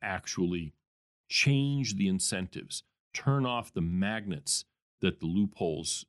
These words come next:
in our law create. Uh, I appreciate, thank you everybody for, uh, tuning in.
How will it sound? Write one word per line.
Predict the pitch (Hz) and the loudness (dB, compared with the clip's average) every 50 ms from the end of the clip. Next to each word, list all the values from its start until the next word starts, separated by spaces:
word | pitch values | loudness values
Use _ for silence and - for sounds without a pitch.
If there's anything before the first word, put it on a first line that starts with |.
| _ - | _ -6
in | - 104 90 | -4 -2 -2
our | 85 82 82 80 | -2 -2 -6 -6
law | 82 87 90 85 82 78 76 76 - _ _ _ _ _ - | -4 -4 -4 -4 -4 -6 -8 -10 -16 _ _ _ _ _ -12
create. | - 90 85 78 76 73 - _ _ _ _ _ _ _ _ _ _ _ _ _ _ _ _ _ _ _ _ _ _ | -6 -6 -6 -6 -6 -10 -14 _ _ _ _ _ _ _ _ _ _ _ _ _ _ _ _ _ _ _ _ _ _
Uh, | - - - - - - | -10 -8 -8 -8 -6 -4
I | 107 | -6
appreciate, | 90 - - 117 113 - - 120 123 127 123 | -4 0 0 0 2 2 0 -2 -2 -4 -4
thank | - 117 113 110 - | -6 -6 -6 -2 0
you | 127 123 117 - - | 0 0 0 0 -2
everybody | - 107 113 107 98 107 107 117 117 | -4 -2 -2 -2 -2 -2 -2 -2 -4
for, | 107 - - 104 98 95 95 92 92 90 - - | -4 -4 -4 -2 -2 0 0 -2 -2 -4 -4 -6
uh, | 92 92 - | -6 -8 -6
tuning | - - 135 120 107 104 101 | -2 0 2 4 6 4 4
in. | 104 117 139 170 175 | 4 2 2 0 0